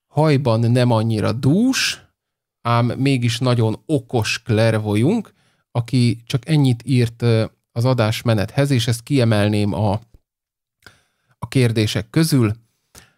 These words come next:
Azt mondja, hogy, ö, szó szerint idézném, "Nem kérdés, csak egy aprócska komment. Épp most kaptam a köztudottan mindig napfényes Angliából egy borítékot, felbontva,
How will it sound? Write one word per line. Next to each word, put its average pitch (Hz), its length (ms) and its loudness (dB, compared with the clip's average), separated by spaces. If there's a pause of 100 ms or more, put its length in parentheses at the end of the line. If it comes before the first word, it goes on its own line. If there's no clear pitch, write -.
(200)
Azt 156 260 -2
mondja, 117 400 2
hogy, 113 320 0
ö, 110 120 2
szó 139 220 0
szerint 113 340 -2
idézném, 131 600 2 (800)
"Nem 170 260 0
kérdés, 131 580 0
csak 120 160 -2
egy 123 120 0
aprócska 117 680 -2
komment. 101 720 0 (460)
Épp 240 220 0
most 120 240 0
kaptam 117 340 -2
a 107 120 -2
köztudottan 120 800 0
mindig 127 420 2
napfényes 117 580 0
Angliából 127 720 2
egy 104 160 -2
borítékot, 123 840 0 (140)
felbontva, 131 840 0